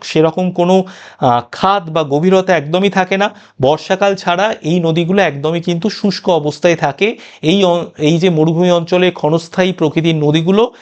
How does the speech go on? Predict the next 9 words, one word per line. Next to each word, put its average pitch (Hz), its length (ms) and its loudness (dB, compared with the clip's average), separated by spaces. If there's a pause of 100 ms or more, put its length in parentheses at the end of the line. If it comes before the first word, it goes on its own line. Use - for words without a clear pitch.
(140)
সেগুলোকে 156 420 2
বলা 139 220 2
হয় 185 240 -2 (280)
ওয়াদি, 110 320 -2 (420)
ঠিক 220 140 2
আছে? - 200 -2 (380)
চলো, 165 220 0
নেক্সট 190 280 -4
কোশ্চেন, 208 360 0